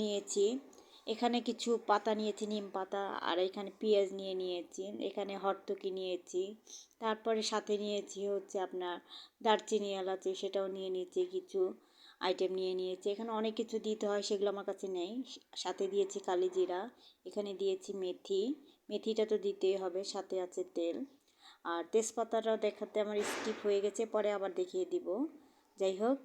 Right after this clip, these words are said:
এগুলো আমার সব কিছু আমি রেডি করে নিচ্ছি, কারণ রেডি করতে অনেক কিছুই লাগে। জবা ফুলের কলিও আছে সাথে, তো আমি এগুলো কিছু কিছু সংরক্ষণ করেছিলাম, আর, উম, কিছু ছিল। কিন্তু এখানে অনেক আইটেম দিতে হয়, সবগুলো আইটেম আমার কাছে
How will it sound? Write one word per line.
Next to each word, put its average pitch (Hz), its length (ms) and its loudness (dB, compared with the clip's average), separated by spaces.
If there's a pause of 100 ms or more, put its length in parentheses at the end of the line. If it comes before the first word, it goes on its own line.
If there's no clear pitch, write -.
(140)
এগুলো 196 220 0 (100)
আমার 190 220 -4 (120)
সব 185 100 0 (100)
কিছু 190 220 -2
আমি 185 200 -4
রেডি 180 240 2
করে 185 160 2 (100)
নিচ্ছি, 185 340 0 (500)
কারণ 202 160 -2 (120)
রেডি 202 220 6
করতে 220 260 2
অনেক 196 200 -2
কিছুই 208 300 0
লাগে। 180 260 0
জবা 190 260 4
ফুলের 202 440 6 (240)
কলিও 202 300 10 (100)
আছে 185 160 -2 (120)
সাথে, 202 240 -4 (680)
তো - 120 -4
আমি 254 160 6
এগুলো 262 180 8 (100)
কিছু 262 180 4 (120)
কিছু 254 160 0 (140)
সংরক্ষণ 233 420 0 (100)
করেছিলাম, 220 520 2 (100)
আর, 202 60 0 (300)
উম, 202 100 -6 (120)
কিছু 220 200 -4 (140)
ছিল। 208 180 2 (540)
কিন্তু 240 240 0
এখানে 254 220 6 (100)
অনেক 247 180 2 (180)
আইটেম 220 240 6 (120)
দিতে 226 260 0
হয়, 208 180 4 (100)
সবগুলো 220 340 0
আইটেম 214 220 2 (100)
আমার 202 220 -6
কাছে 214 180 -2